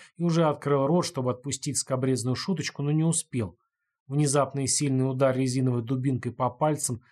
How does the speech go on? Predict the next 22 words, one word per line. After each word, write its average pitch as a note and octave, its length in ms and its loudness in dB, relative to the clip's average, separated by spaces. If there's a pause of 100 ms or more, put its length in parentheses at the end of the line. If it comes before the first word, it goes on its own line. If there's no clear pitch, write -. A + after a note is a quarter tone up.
(180)
заставил C#3+ 500 0
его C3 240 2
резко B2+ 320 -2
отшатнуться. B2+ 720 -8 (640)
Мужчина C#3 400 -2
издал B2 260 2
хриплый B2+ 420 -2
возглас. A2+ 540 -4 (840)
«Ты, D#3+ 460 0 (220)
гнида F3+ 400 2
слякотная!» A#2 720 -2 (320)
захлёбываясь, C3 640 -2
вопил B2 440 0
он, C#3 200 0 (220)
тряся B2+ 380 -2
разбитой A#2+ 460 -2
рукой. B2+ 400 -6 (300)
«Паскудник E3 640 0
гнойный!» A#2+ 520 -2 (720)
Охранник C3 560 -2
холодно A#2+ 400 -4
усмехнулся. B2 720 -6